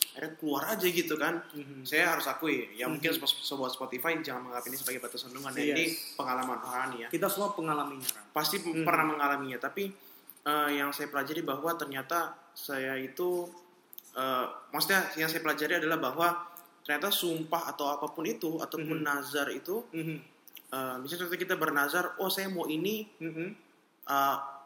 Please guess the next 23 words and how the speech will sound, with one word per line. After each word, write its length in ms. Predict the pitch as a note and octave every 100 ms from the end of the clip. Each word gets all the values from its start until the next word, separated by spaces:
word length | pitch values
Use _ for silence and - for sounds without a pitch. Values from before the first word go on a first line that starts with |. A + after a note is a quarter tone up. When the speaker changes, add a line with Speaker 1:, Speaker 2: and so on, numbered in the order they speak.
| -
Speaker 1:
"Pokoknya 180 | - F#3+
saya 160 | G#3 G3
mau 80 | E3+
ini," 220 | E3 G#3
terus 180 | G#3 -
ada 120 | D3
ininya, 540 | C#3+ D3+ D#3+ F#3 D#3+ C3+
ada 220 | C3 C#3
Speaker 2:
Mhm. 60 | E3
Speaker 1:
kolateralnya. 680 | C#3+ D3 D3+ D#3+ F3 C#3+ D3
Speaker 2:
Mhm. 220 | D3+ D3+ - - _ _ - - -
Speaker 1:
Harus 260 | D#3+ F3
kita 240 | - F#3 D#3+
tepati. 480 | D#3+ F3 G3+ D3+ B2 - -
Speaker 2:
Mhm. 840 | D3+ D3+ C#3 C#3+ C#3 C3+ - C3+
Speaker 1:
Karena, 260 | - D#3+ G#3 G3 - -
karena, 260 | D3 C#3+ D3 C#3+ -
eh, 380 | B2+ C3 B2+ B2+ B2 -
firman 240 | C#3+ C3+
Tuhan 160 | C3+ E3
katakan 320 | E3 C#3 F3
kalau 120 | F3
misalnya 260 | C3+ C3+